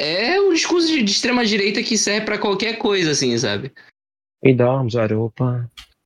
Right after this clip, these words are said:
Speaker 1: É, tipo, já, já dá pra, já dá pra, é, é, é como se eu tivesse ouvindo, sei lá, um, um Abraham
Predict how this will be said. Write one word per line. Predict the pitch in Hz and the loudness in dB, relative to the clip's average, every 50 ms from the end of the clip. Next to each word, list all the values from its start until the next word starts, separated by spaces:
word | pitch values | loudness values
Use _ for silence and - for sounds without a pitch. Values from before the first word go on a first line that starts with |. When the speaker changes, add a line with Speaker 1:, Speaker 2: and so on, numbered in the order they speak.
| _ _ - | _ _ -8
Speaker 1:
É, | - 127 123 | -6 -6 -4
tipo, | 127 - - 139 135 120 113 101 - - - | -4 -4 -2 0 0 0 0 -2 -4 -6 -4
já, | 156 226 214 180 160 147 143 143 143 147 156 | -4 -2 -2 0 0 2 2 2 2 2 2
já | 170 165 151 | 0 0 0
dá | 165 185 | 0 -2
pra, | 185 - 233 233 196 190 | -2 -2 -2 0 0 0
já | 190 185 | 0 0
dá | 165 170 175 | 0 -2 -2
pra, | 170 214 214 202 190 - | -2 -2 -2 -2 -2 -2
é, | 175 156 - - 160 180 185 | -2 -4 -4 -4 -4 -4 -4
é, | 185 185 - - 156 165 | -4 -6 -8 -6 -6 -6
é | 160 | -4
como | - 214 202 214 | -2 -2 0 0
se | 220 220 | 0 0
eu | - | -2
tivesse | 214 185 202 196 - 214 | -2 -2 -2 0 0 0
ouvindo, | 185 196 196 196 190 | 0 0 0 0 0
sei | - - 190 185 | 0 0 0 0
lá, | 185 180 180 175 170 | 0 0 0 0 0
um, | 160 147 139 139 139 139 135 | 0 0 0 0 0 2 2
um | 135 | 2
Abraham | 131 139 147 151 156 156 151 151 | 0 0 0 0 0 0 0 0